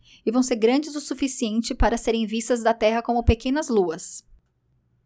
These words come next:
Outra coisa que ele enxerga é uma maneira de transplantar parte do seu gênio e conhecimento para um tipo de computador orgânico.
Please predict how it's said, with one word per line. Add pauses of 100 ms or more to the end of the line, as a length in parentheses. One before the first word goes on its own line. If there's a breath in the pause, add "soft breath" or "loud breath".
(340)
Outra
coisa
que
ele
enxerga
é
uma
maneira
de
transplantar
parte
do
seu
gênio
e
conhecimento
para
um
tipo
de
computador
orgânico.